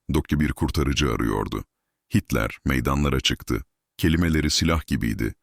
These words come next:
Ses tonu büyü gibiydi. Hitler sadece bir lider değil, adeta bir tiyatro sanatçısıydı.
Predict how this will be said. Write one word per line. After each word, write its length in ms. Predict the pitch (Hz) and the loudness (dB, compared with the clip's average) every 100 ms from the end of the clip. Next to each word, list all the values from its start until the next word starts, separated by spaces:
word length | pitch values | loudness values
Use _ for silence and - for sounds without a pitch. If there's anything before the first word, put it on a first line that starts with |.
| _ _ | _ _
Ses 280 | - 104 87 | -2 0 0
tonu 280 | 80 71 60 | 0 0 0
büyü 180 | 64 53 | -2 -2
gibiydi. 480 | 60 53 52 50 - _ _ _ - | -4 -4 -4 -6 -10 _ _ _ 2
Hitler 340 | 78 - 76 73 | 2 4 2 2
sadece 540 | 82 80 71 64 58 | 2 2 2 0 0
bir 140 | 62 | 0
lider 400 | 60 60 64 60 | 0 0 0 0
değil, 200 | 69 71 - _ | 2 0 -2 _
adeta 500 | - 65 65 - 65 | -2 0 0 0 0
bir 100 | 69 | 0
tiyatro 400 | - 78 76 64 | 0 0 0 0
sanatçısıydı. 800 | - 64 60 - 65 71 62 57 | -2 0 0 0 0 2 0 -2